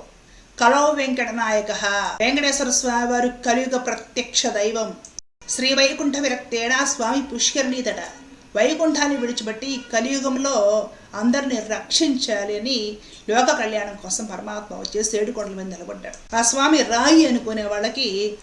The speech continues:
ఆ రాళ్ల దెబ్బలే పడతాయి. ఆ రాళ్లలోనే పడిపోయి ముక్కలు ముక్కలు అయిపోతారు. చూసాం కొన్ని నిదర్శనాలు. అయినా కూడా బుద్ధి రా-, రాకపోతే ఎలాగా? బుద్ధి తెచ్చుకోవాలి. హిందువులు ఖచ్చితంగా ఐక్యంగా ఉండాలండి, సంఘటితమయ్యి ఉండాలి. ఇలాంటివి ఎక్కడా కూడా మన దేవాలయాల్లో జరగడానికి వీల్లేదు.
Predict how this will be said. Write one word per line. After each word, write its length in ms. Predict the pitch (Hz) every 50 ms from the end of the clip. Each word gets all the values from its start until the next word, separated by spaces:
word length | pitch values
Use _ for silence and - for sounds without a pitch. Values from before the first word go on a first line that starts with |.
| - -
ఆ 200 | 208 220 240 269
రాళ్ల 300 | 269 254 240 269 269 262
దెబ్బలే 420 | 240 240 220 196 208 214 226 240
పడతాయి. 400 | 233 - 196 202 - - 202 190 - - -
ఆ 80 | 240
రాళ్లలోనే 580 | 262 277 269 269 277 277 269 277 262 247 247 240
పడిపోయి 340 | 208 220 220 226 254 269 269
ముక్కలు 360 | 233 214 214 - 277 277 269
ముక్కలు 280 | 233 220 220 226 240 247
అయిపోతారు. 440 | 220 196 - 190 196 - 196 185 - - - _ - 302
చూసాం 360 | 311 - 339 277 - 190 - - - - -
కొన్ని 200 | 220 220 220 220
నిదర్శనాలు. 720 | 214 240 247 254 - - 233 214 196 180 - - - - 214
అయినా 240 | 233 247 262 254
కూడా 220 | 247 233 240 233 233
బుద్ధి 240 | 220 220 190 190 214
రా-, 260 | 220 202 196 190 202
రాకపోతే 280 | 208 196 - 208 202
ఎలాగా? 320 | 196 202 202 202 202 185 185
బుద్ధి 280 | 190 190 196 196 220
తెచ్చుకోవాలి. 500 | 202 208 185 - - - - 113 - -
హిందువులు 400 | - - - 247 247 277 277 262
ఖచ్చితంగా 460 | 247 247 233 - 247 233 240 233 233 214
ఐక్యంగా 480 | 214 220 220 - 233 208 208 202 196
ఉండాలండి, 520 | 196 196 196 202 196 185 190 185 202 208 - -
సంఘటితమయ్యి 680 | - - 226 220 226 254 247 240 233 226 208 196 202 202
ఉండాలి. 460 | 190 190 196 202 208 214 226 220 220 - - - - - - - 202
ఇలాంటివి 460 | 214 226 226 233 220 214 202 190 202
ఎక్కడా 360 | 202 - - 285 262 262 254
కూడా 160 | 226 226 240
మన 160 | 233 226 208
దేవాలయాల్లో 520 | 208 208 208 214 214 214 214 202 202 208 202
జరగడానికి 500 | 185 202 196 202 202 208 202 196 190 190
వీల్లేదు. 480 | 190 202 202 196 196 185 202 220 214